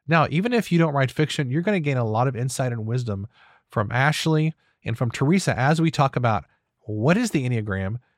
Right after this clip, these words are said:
how do we use it, what does it mean for us, and what can we learn about ourselves from this whole process. This was really, really a blast.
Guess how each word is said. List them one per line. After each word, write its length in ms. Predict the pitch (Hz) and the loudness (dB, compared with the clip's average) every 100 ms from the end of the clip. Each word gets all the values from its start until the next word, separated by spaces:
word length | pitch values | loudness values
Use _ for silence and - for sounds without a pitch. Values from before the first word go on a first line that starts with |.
| _ | _
how 120 | - | 0
do 60 | 202 | 2
we 120 | 208 | 4
use 260 | 180 175 170 | 4 4 2
it, 200 | 170 - _ _ _ _ | 0 -6 _ _ _ _
what 240 | - 127 | -2 2
does 120 | 175 | 2
it 80 | 170 | 2
mean 220 | 143 170 | 2 0
for 260 | 165 156 139 | 2 2 4
us, 240 | 139 - | 2 0
and 380 | - 123 117 117 | -6 -2 -2 -2
what 180 | 113 135 | -2 -4
can 140 | - | -4
we 100 | 147 | -2
learn 180 | 123 123 | 0 0
about 180 | 120 110 | 0 -2
ourselves 720 | 101 - 185 135 98 107 - _ | -4 -4 0 2 2 -4 -14 _
from 180 | - 120 | -6 -4
this 140 | 117 | -2
whole 100 | - | -4
process. 540 | 101 110 92 - - - | -4 -4 -4 -6 -12 -6
This 180 | 196 226 | -4 0
was 160 | 160 | 0
really, 260 | 139 143 143 | 2 2 2
really 200 | 131 123 | 2 0
a 80 | 98 | 0
blast. 440 | 101 104 123 - | -2 -2 -4 -10